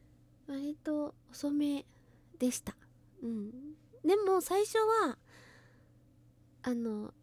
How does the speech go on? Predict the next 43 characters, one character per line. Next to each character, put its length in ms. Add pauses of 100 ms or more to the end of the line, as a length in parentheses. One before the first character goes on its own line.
(220)
エ 80
ッ 60 (140)
チ 140
好 120
き 160
じ 80
ゃ 80
な 160
か 120
っ 60
た 180
ん 100
で 80
す。 180
痛 220
か 140
っ 140
た 80
か 120
ら、 160
初 260
体 200
験 240
の 80
時 320
に。 420 (880)
<laughs> 540
だ 120
か 160
ら、 400 (140)
あ 80
の、 160
最 180
初 160
は 80
ど 100
ち 140
ら 100
か 120
と 140
い 160
う 40
と、 420